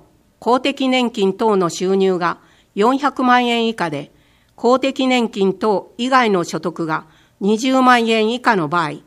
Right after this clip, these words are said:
所得税の申告は不要ですが、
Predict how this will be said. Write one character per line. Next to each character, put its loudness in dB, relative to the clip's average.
所 -4
得 0
税 0
の 0
申 -2
告 0
は 6
不 -2
要 2
で -2
す -8
が、 -10